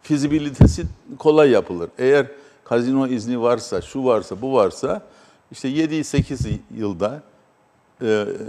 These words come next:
maliyetini çıkarır. Dolayısıyla kırk dokuz yıllık bir, e, süre fazlasıyla yeterlidir amortismanı ve karlılığa geçmesi için.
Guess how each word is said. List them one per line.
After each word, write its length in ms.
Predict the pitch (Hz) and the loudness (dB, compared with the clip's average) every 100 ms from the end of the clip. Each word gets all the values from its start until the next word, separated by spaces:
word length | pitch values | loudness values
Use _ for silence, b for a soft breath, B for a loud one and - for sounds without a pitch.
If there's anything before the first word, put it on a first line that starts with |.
| 107 | -10
maliyetini 680 | 107 104 117 113 101 104 95 | -4 0 2 2 2 0 0
çıkarır. 420 | - 113 110 202 - B B - | -4 0 0 -2 -8 B B -2
Dolayısıyla 440 | 143 147 - 180 | 0 0 -2 -4
kırk 220 | 170 147 | -4 -6
dokuz 320 | 143 - 185 | -8 -6 -6
yıllık 400 | 160 127 101 - | -4 -4 -6 -8
bir, 140 | 113 98 87 - _ - 113 170 _ _ 262 107 - - | -8 -8 -10 -20 _ -20 -20 -20 _ _ -20 -20 -20 -12
e, 420 | 95 90 87 85 82 80 | -8 -6 -6 -8 -10 -14
süre 420 | - 104 113 247 - B B B B | -6 0 2 2 -2 B B B B
fazlasıyla 600 | - 151 147 143 190 180 | 2 2 2 0 -2 2
yeterlidir 640 | 175 - 151 156 127 - | 2 4 2 2 -2 -4
amortismanı 760 | 104 110 101 110 - 101 110 120 | -4 -4 -6 -8 -10 -8 -8 -6
ve 100 | 120 | -8
karlılığa 480 | 117 110 98 104 104 | -2 -2 0 -2 0
geçmesi 500 | 101 - 90 85 92 | -4 -8 -14 -12 -14
için. 220 | - | -14